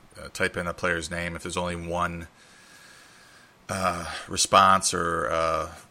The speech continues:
result for it, that it takes me dir-, directly to the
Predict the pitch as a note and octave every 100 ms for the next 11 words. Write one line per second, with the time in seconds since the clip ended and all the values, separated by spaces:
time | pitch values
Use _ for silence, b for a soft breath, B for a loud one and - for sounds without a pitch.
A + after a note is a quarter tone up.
0 | - - - - - - - - E2+ E2+
1 | D#2+ - G#2 G2 F#2+ - E2+ - F2+ F2+
2 | D#2+ - - F2 E2+ F2+ E2+ - F2 E2
3 | E2 E2